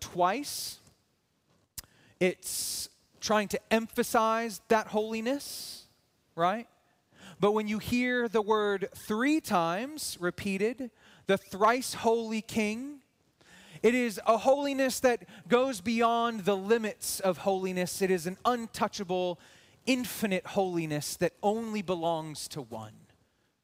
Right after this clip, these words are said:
God.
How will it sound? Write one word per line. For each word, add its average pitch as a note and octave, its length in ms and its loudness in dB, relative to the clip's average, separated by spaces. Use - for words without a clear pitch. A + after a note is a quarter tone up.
God. - 440 -8